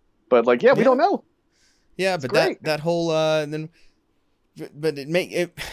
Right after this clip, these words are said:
Speaker 2: to me, it may, it seems like it's gonna be more of a personal thing between the Riddler and Batman, which is normally the way the Riddler
Speaker 1: Oh, yeah.
Speaker 2: character is, 'cause his whole thing is, "I'm the
Speaker 1: Right.
Speaker 2: smartest person in the world, and I have to prove it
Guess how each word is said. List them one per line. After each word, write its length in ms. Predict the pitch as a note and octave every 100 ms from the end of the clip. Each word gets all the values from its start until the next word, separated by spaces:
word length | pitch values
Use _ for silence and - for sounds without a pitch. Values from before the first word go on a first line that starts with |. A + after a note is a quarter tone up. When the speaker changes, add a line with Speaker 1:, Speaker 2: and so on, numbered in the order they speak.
| -
Speaker 2:
to 80 | F3+
me, 220 | A#3+ D4+
it 100 | G3
may, 140 | G#3 G3
it 300 | - F3 -
seems 320 | - G3 F#3 E3
like 120 | D3
it's 120 | -
gonna 160 | E3+ D#3
be 100 | D3
more 220 | C#3 C#3
of 60 | C3+
a 80 | G#2+
personal 560 | - C#3+ C#3+ C#3 B2+
thing 480 | A#2 A#2+ A2 G#2+ F#2+ G2+
between 360 | A2+ C3 B2+
the 80 | A#2+
Riddler 300 | G#2+ B2 A#2+ A2+
and 100 | A2
Batman, 480 | A#2 F#2+ G#2 F2
which 160 | A#2+ B2+
is 120 | B2
normally 480 | B2+ C3 C#3 C3+ C3+
the 80 | A#2+
way 160 | B2 A#2+
the 80 |
Riddler 180 | A#2 C3 A#2+
Speaker 1:
Oh, 20 |
yeah. 60 |
Speaker 2:
character 320 | C3+ C#3 C#3 G#3
is, 200 | A3+ -
'cause 200 | B2 A#2+
his 160 | C3
whole 180 | D3+ C#3
thing 300 | - D3 C#3+
is, 140 | C3 -
"I'm 160 | C3 C3+
the 20 |
Speaker 1:
Right. 40 |
Speaker 2:
smartest 420 | B2 F#3 C3 B2 -
person 580 | C3 B2+ A#2+ A2 A#2 -
in 140 | A#2+
the 80 | A2
world, 500 | A#2 C#3 G#2+ G2+ - _ - - - _ _ _
and 180 | B2 B2
I 140 | A#2+ B2
have 140 | A#2+
to 80 | A2+
prove 380 | - C#3+ C#3 A#2+
it 200 | A#2